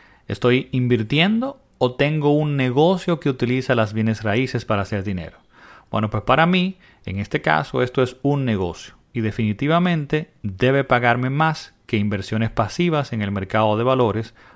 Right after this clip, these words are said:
por el riesgo y el esfuerzo que estoy, eh, pues, asumiendo en ese caso.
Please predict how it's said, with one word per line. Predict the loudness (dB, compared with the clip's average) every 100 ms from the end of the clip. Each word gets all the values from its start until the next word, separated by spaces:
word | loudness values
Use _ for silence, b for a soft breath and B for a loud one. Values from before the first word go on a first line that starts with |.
| B
por | 0 0
el | 2
riesgo | -2 0 2 2 2
y | 0
el |
esfuerzo | 0 -2 0 0 0 -4
que | -6
estoy, | -6 -4 -4 -4 B B B
eh, | -4 -2
pues, | -2 -2 0
asumiendo | -2 0 0 0 0
en | -4
ese | -6 -8
caso. | -10 -12 -14